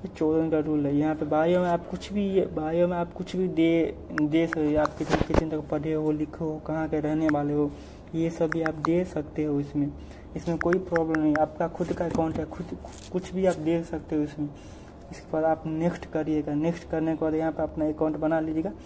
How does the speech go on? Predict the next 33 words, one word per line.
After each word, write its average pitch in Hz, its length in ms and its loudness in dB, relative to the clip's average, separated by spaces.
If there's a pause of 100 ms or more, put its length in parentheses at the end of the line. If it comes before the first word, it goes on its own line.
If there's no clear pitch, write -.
(1400)
यहाँ 175 320 6
पे 180 80 8
आप 175 340 4
add, 180 440 6 (220)
add 185 180 8
link 180 340 2
भी, 185 140 0
अगर 170 320 2
आपके 165 280 4
पास 170 200 2
YouTube 170 380 -2
channel, 165 280 2 (120)
channel 170 280 2
है 170 100 2
वो 165 120 6
भी 170 140 4
आप 165 120 4
link 160 240 -2
यहाँ 156 200 -2
पे 170 160 -2 (120)
ऐड 165 200 4
कर 165 140 2
सकते 160 360 -6
हैं। 156 60 -4
मैं, 156 200 2 (680)
हाँ, 185 120 2
आसानी 214 420 4
से 202 120 4
आप 160 60 4
यहाँ 170 240 2
पे - 140 -4
ऐड 190 180 4
पर 190 140 -2